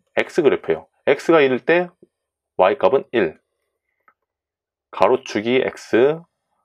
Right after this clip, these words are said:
세로축이 Y값, 세로축이 Y예요. X가 일일 때 Y값은 이, 이런 식으로 이거를 X가 커지면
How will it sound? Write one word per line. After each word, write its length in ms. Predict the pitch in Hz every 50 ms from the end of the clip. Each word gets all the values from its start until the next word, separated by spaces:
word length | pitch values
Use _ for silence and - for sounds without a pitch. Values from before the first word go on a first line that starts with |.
| _ _ _
세로축이 460 | - - 156 170 160 - - - 113
Y값, 540 | 92 82 85 90 113 - - - 90 - _ _ _ _ _ _ _ _ _ _ _
세로축이 440 | - 170 165 175 165 - - 117 101
Y예요. 580 | 82 80 82 92 98 87 82 90 117 151 - _ _ _ - _ _ _ _ -
X가 380 | 110 131 - - - 151 151
일일 200 | 120 101 101 107
때 280 | 101 - 151 156 170 175 _ _ _ _ -
Y값은 460 | 92 90 92 - - 98 - 127 -
이, 260 | 92 90 85 76 - _ _ _ _ _ _ _ _ _
이런 240 | - 101 113 123 127
식으로 420 | 123 - 101 107 123 127 92 - _ _ _ _ _ _ _ _
이거를 560 | - 101 101 - 117 117 120 143 156 156 175 _ _ _ _ _ _ _ _ _ _ _ _ _ -
X가 420 | - 131 - - - 170 170 160
커지면 560 | - - 185 180 165 139 131 151 175 202 208